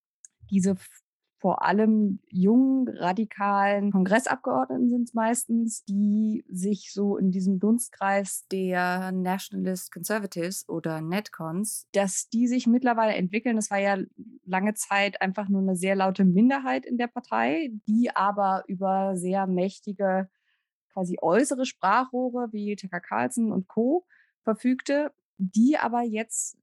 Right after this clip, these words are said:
Oberwasser gewonnen haben und die, äh, ihre Verachtung gegenüber diesen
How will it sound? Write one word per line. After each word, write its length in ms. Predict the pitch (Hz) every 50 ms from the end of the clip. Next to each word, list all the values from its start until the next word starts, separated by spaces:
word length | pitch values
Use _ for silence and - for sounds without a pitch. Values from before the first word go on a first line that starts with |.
| _ _ _ _
Oberwasser 500 | - 277 339 247 185 180 170 - 170 156
gewonnen 420 | 156 151 151 160 156 160 160 156
haben 260 | 160 170 165 165 165
und 280 | - - 180 180 180 - _ -
die, 380 | 196 202 214 233 247 254 254 - -
äh, 440 | - 208 208 208 208 208 214 214 - -
ihre 240 | - 214 208 196 202
Verachtung 1040 | - - - - - 202 226 254 - - - _ 269 269 269 269 269 269 269 254 208 185
gegenüber 920 | 202 202 220 226 240 240 240 - - 214 220 214 233 233 233 233 233 233 - _ _ _ _ _ _ _ _ _ _ _ -
diesen 720 | 208 214 226 202 202 220 214 214 214 214 214 214 214 -